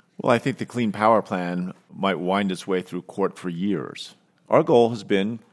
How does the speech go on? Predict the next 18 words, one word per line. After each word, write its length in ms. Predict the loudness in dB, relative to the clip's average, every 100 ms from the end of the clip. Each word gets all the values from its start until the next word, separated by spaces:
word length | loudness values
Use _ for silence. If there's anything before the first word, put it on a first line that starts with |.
| _ _ _ _
from 160 | -2 0
the 80 |
beginning, 560 | 0 2 2 2 -6 -12 _ _
to 100 | _
say, 240 | 0 2 2 -2
"How 300 | -6 -2 -2
can 200 | -2 -6
we 100 | -2
get 240 | -4 -4
cleaner 500 | -12 -6 -4 -2 0
air 400 | 0 0 -2 -8 _
without 440 | -10 -2 0 0 0
having 520 | -4 -4 -2 -4 -8 -10
a 100 | -14
big 400 | -2 -2 -2 -8 _ _
jump 340 | -8 -4 -4 -4
in 120 | -8
cost 680 | -8 -6 -4 -4 -8 -20